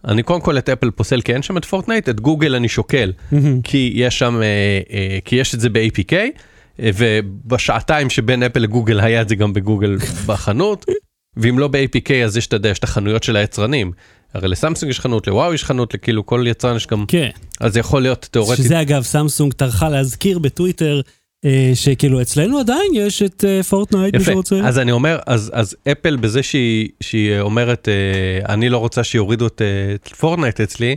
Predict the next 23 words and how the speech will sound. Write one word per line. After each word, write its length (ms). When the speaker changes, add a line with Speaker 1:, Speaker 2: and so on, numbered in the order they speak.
Speaker 2:
מהמם. 280
Speaker 1:
היא 140
מעבירה, 680
היא 120
לוקחת 260
סיכון 220
שהיא 120
מעבירה 220
את 80
כל 180
הלקוחות 360
שלה 140
עכשיו 220
למתחרה. 560
כאילו, 180
או 120
לא 120
את 80
כל 140
הלקוחות, 360
אבל 160
הרבה 220
מהלקוחות 600